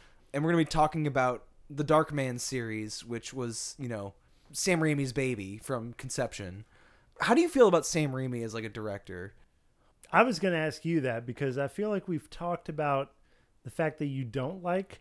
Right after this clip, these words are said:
Speaker 1: No, not at all. I don't like
Speaker 2: Sam
Speaker 1: this guy.
Speaker 2: Raimi.
Speaker 1: <laughs>
Speaker 2: Um, when I first watched the Evil Dead movies in, like, high school, I was all about it. The dark sense of humor with the gore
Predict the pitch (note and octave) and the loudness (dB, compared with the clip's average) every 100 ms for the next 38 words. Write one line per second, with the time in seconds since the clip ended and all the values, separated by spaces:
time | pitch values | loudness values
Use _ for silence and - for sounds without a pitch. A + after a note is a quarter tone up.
0 | - G#3+ G3 F3 D#3+ C3 G#2+ D#2+ - C3 | -4 2 6 6 6 4 0 -4 -8 -4
1 | C3+ G3+ G3+ F#3+ G3+ G3+ G3+ A#3+ D#4+ F3 | -2 0 2 2 2 2 2 2 4 6
2 | F3+ F3+ F3 D#3 D3 - - - - _ | 6 4 2 0 -4 -4 -16 -20 -20 _
3 | _ - F#3+ F3 F#3 F3 - B3+ - E3 | _ -12 -4 0 0 0 2 0 0 2
4 | D#3+ E3 - - - - _ _ _ _ | 4 4 2 -6 -6 -16 _ _ _ _
5 | D3+ F3+ E3+ D#3+ D#3 C#3+ D3+ E3 E3 E3+ | -12 -2 -2 0 0 2 2 2 2 2
6 | F3+ F3+ - - E3 C#3 C3 C3 - D#3 | 2 0 -2 -8 -6 -4 -4 -6 -4 -2
7 | F3+ - A#3+ A#3 A#3 F#3 - - - D3+ | -2 -4 0 2 0 -2 -14 -20 -2 -2
8 | D#3+ D#3 D3 B2 A#2 G#2+ G2+ G2 _ _ | 0 0 0 -2 -6 -8 -10 -14 _ _
9 | _ _ D3 C3 F#3+ F#3 - F#3 E3 C3 | _ _ -6 4 6 6 2 -4 -4 -8
10 | - G#3+ G3 F3+ D#3 D3+ B2+ A#2 F3 F3+ | -2 2 2 2 0 -4 -4 0 2 4
11 | F3 E3 | 4 4